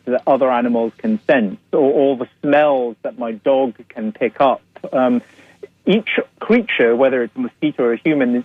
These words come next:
is limited in its own way. And so an,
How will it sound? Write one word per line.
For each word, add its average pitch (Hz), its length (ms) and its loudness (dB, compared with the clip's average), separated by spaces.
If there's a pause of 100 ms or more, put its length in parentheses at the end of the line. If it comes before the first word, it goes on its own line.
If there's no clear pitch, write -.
is 123 120 0
limited 143 720 0
in 120 160 -2
its 127 140 -2 (100)
own 127 300 2
way. 117 560 2
And 135 320 0 (520)
so 165 100 4
an, 170 120 0